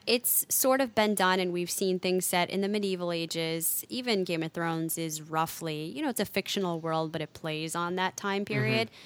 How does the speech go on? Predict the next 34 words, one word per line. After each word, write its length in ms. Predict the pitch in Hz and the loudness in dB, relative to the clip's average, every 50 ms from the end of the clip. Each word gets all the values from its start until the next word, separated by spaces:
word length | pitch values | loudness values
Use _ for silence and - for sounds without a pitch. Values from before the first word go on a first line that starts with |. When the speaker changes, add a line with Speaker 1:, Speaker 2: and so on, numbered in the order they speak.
| - - - - - - | -14 -14 -14 -16 -6 -2
Speaker 1:
We 140 | 240 285 | -2 0
haven't 360 | 311 359 392 403 392 294 - - | 2 2 2 2 2 -2 -4 -4
had 520 | - 349 370 349 294 240 220 214 208 - - | 0 2 4 6 8 8 6 6 2 2 -2
a 80 | 214 202 | -2 -2
good 400 | 202 - 214 214 214 208 190 - - | 0 2 2 4 4 2 2 -2 -6
Western 840 | 175 175 180 196 262 269 - - - - 156 131 85 82 85 - - - - - | -6 -2 2 2 2 4 2 0 2 0 0 0 0 -2 -4 -6 -8 -12 -14 -8
contemporary 840 | - - 185 170 - 247 269 220 185 165 143 139 123 - - - - | -2 -2 -2 0 2 2 2 2 2 0 -2 -2 -2 -4 -4 -2 0
Speaker 2:
Yeah. 180 | 127 - - | 2 2 2
Speaker 1:
in 80 | 190 185 | 2 0
a 60 | 170 | 0
while, 280 | 160 156 147 143 147 160 | 0 2 2 2 2 2
and 100 | 170 180 | 2 4
I 80 | 190 | 4
know 280 | 196 202 208 214 220 220 | 4 4 6 4 4 4
this 220 | 208 214 208 - 208 | 4 2 0 0 -2
isn't 220 | 196 185 190 180 | 0 2 2 2
exactly 680 | 180 170 165 165 - 190 226 311 330 - - 185 160 151 | 2 0 -2 0 4 6 6 6 4 2 -2 -2 -2 -2
that 320 | 147 143 151 151 175 196 - - | -2 0 0 2 0 0 -2 -6
because 500 | - 196 - - 185 175 170 165 160 - - | -12 -10 -6 -2 -2 0 0 0 -2 -4 -6
it's 180 | 160 - - | -6 -8 -6
an 80 | 165 156 | -6 -6
amusement 560 | 151 156 175 220 285 294 - 196 165 156 - | -4 -2 0 0 0 0 0 -2 -4 -4 -4
park, 320 | - 156 139 143 175 202 - - | -4 -4 -4 -4 -4 -6 -10 -12
so 220 | - - - 170 156 | -10 -8 -6 -6 -6
to 80 | 151 | -4
speak, 420 | 147 - - - 147 147 160 - - - | -4 -4 -4 -4 -8 -10 -10 -12 -12 -6
Speaker 2:
<laughs> 40 | - | -4
Speaker 1:
but 400 | 151 143 131 123 107 - 254 170 | -2 0 0 0 4 4 4 6
we 100 | 233 247 | 6 8
are 140 | 247 254 254 | 8 8 8
getting 260 | 226 247 240 254 233 202 | 6 2 2 4 4 4
that 160 | 180 160 - | 2 2 4
Western 460 | 185 190 190 - - - 180 175 165 | 4 2 2 2 -2 -2 0 -2 -2
feel 500 | - - - 190 185 180 160 139 139 | -4 -6 -8 -6 -2 -2 -2 -2 -2